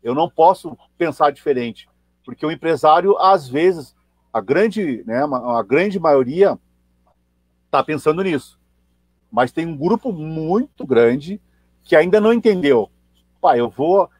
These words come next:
eu vou adaptar o meu hotel, pá, é a lei." Eu acho que ele não pode pensar pela lei, eu acho que ele tem que pensar é pelo business mesmo, pensa maior. Se eu deixar meu espaço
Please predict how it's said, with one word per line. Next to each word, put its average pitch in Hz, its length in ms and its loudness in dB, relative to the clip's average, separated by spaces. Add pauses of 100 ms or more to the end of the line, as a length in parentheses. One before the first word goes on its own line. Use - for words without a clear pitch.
(120)
eu 127 100 -4
vou 156 200 0
adaptar 170 500 0
o 180 60 2
meu 151 160 -2
hotel, 139 440 0 (300)
pá, 139 220 -2
é 120 80 -2
a 139 80 4
lei." 143 360 -2 (600)
Eu 180 80 0
acho 240 160 -2
que - 80 -12
ele 277 100 -10
não 269 160 -4
pode 285 480 0
pensar 247 460 -6
pela 233 300 -2
lei, 190 420 0
eu 127 80 0
acho - 160 0
que 202 60 -8
ele 185 80 -8
tem 208 140 -10
que - 60 -18
pensar 202 420 0
é - 20 0
pelo 226 320 -4
business 196 520 -6
mesmo, 170 520 -4
pensa 185 340 -2
maior. 190 460 2 (500)
Se - 160 -6
eu 190 60 2
deixar 208 380 0
meu 262 140 -2
espaço 180 640 -4